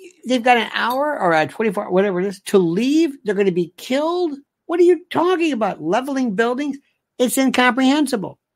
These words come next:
They don't, they can't get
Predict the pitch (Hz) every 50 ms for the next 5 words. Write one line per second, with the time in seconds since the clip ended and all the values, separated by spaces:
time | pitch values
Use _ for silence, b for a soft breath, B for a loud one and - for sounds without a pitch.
0 | _ _ _ _ _ _ _ _ _ _ _ _ _ _ _ _ - 240 233 254
1 | 226 196 190 247 233 226 226 233 262 262 254 - _ _ _ _ _ _ _ _
2 | _ _ 175 170 202 202 190 180 - - - 233 233 226 226 226 240 247 240 -
3 | _ _ _ _ _ _ _ _ _ - - 202 185 185 180 185 190 _ -